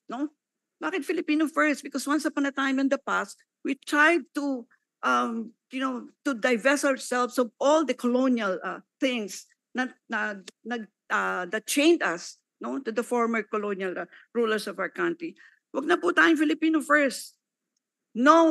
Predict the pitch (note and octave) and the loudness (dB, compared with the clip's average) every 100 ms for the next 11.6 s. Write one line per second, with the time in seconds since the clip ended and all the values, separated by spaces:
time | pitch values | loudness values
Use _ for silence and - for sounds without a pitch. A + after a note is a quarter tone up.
0 | D#4 D#4+ C#4+ - C4+ C4 A#3+ G3+ A#3 A#3+ | 6 4 2 0 2 2 2 2 2 0
1 | G3+ - D4+ G3 F3 E3+ _ _ _ - | -2 0 2 2 0 -4 _ _ _ -4
2 | A#3 A#3+ - C#4+ A3 E3+ E3 _ _ _ | -2 -2 0 2 2 0 -8 _ _ _
3 | _ _ _ _ _ _ _ - C4 - | _ _ _ _ _ _ _ -6 -4 0
4 | A3+ D4+ E4 D#4 C#4+ C#4+ C#4+ B3 G3 - | 4 6 6 2 2 2 2 -2 -2 0
5 | C4 C4 - B3+ B3+ D4+ C#4+ A3 G#3+ E3+ | 0 0 0 0 0 -2 -2 -2 -2 -2
6 | F#3+ _ _ _ _ - G#3+ C4 C4 C4+ | -2 _ _ _ _ -6 -2 0 2 2
7 | C4 A3 A3+ A3+ G3+ G#3+ G3 F#3 F3 D#3+ | 0 -2 -2 -2 -4 -4 -4 -4 -6 -12
8 | C#3+ _ _ _ _ _ _ _ - A#3+ | -12 _ _ _ _ _ _ _ -8 -2
9 | D4+ E4 E4+ D#4+ E4 D4+ C4+ A3 G#3+ F3+ | 0 2 2 0 0 0 -2 -2 -2 -2
10 | G3+ A#3 A#3+ A#3+ A3+ F#3 F#3+ A3+ A#3+ G#3+ | -2 -4 -4 -2 -4 -4 -8 -6 -6 -6
11 | G#3+ F#3+ F#3+ F3+ E3+ F3 | -6 -2 -2 -4 -8 -10